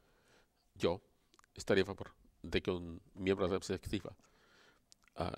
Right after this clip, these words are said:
no me gusta, eh, ah, eh, yo soy un, ah, medio de adelante y creo que,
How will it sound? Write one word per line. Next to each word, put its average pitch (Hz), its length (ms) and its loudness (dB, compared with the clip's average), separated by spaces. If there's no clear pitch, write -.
no 101 120 0
me 90 80 -6
gusta, 90 220 -2
eh, 90 140 -4
ah, 78 320 0
eh, - 240 -8
yo 87 260 0
soy 95 260 -2
un, 80 200 -6
ah, - 220 -8
medio 95 160 4
de 90 120 2
adelante 80 520 2
y 92 80 -10
creo 92 200 -2
que, 90 240 -12